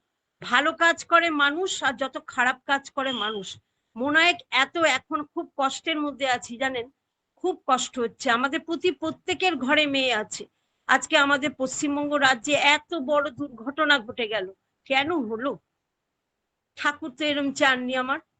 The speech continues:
আমার ঠাকুর তো এরম চাননি, তাই জন্য তো তিনি এত, এত কিছু দিয়ে গেছেন আমাদের জন্য।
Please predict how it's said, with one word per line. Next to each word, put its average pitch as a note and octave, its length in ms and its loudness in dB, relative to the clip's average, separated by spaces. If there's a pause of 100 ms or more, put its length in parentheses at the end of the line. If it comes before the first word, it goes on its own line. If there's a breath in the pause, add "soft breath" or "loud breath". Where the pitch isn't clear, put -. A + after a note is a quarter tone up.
(520)
আমার D4+ 280 2
ঠাকুর D#4 280 -6
তো F4 100 -4
এরম F4 220 0
চাননি, F4 600 2 (100)
তাই D4 220 2
জন্য F#4 260 -4
তো F4 160 -6
তিনি F#4 280 -2
এত, E4 520 -2 (360)
এত F4+ 340 0
কিছু F#4+ 380 -4
দিয়ে F4 300 -2
গেছেন E4 400 -4
আমাদের D4 420 -2
জন্য। B3 360 -8